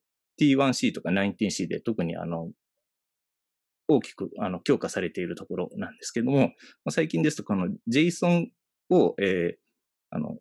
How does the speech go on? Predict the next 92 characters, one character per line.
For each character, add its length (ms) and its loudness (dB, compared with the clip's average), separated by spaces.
シ 220 -2
ス 80 -6
テ 80 4
ム 100 4
間 180 4
メ 100 4
ッ 20 -2
セ 160 -2
ー 40 0
ジ 120 -6
な 140 -2
ど 120 -4
に、 220 -8
え 80 0
ー、 20 -8
使 200 -2
う 100 0
ケ 120 0
ー 40 0
ス 120 -12
が、 180 -14
え 60 -2
ー、 80 -6
増 80 0
え 40 -2
て 120 -6
き 60 -18
た 100 -10
と 100 -12
思 100 -6
い 40 -6
ま 120 -8
す 60 -10
け 100 -8
ど 80 0
も、 200 4
そ 160 2
れ 100 6
を、 180 2
え 260 4
ー、 40 -12
オ 40 2
ラ 100 4
ク 100 -2
ル 80 2
デ 100 4
ー 40 2
タ 80 -4
ベ 60 -4
ー 20 -8
ス 140 -14
で 140 -8
直 120 0
接、 400 -2
え 100 0
ー、 40 -6
格 240 -4
納 100 0
で 140 -2
き 80 -6
る 80 -2
よ 120 -2
う 40 -6
な、 160 -10
え 340 -4
ー、 40 2
方 140 0
法 280 -8
が、 240 4
え 220 2
ー、 20 -4
ま 100 -4
あ、 60 -18
強 160 0
化 100 -14
さ 120 -6
れ 80 -10
て 100 -20
い 80 -20
ま 80 -14
す。 220 -18
そ 120 -14
し 40 -14
て、 280 4
え 100 0
ー、 40 -2
そ 120 -2
の 120 4
右 240 2
で 80 -4
す 100 -10
ね、 80 -6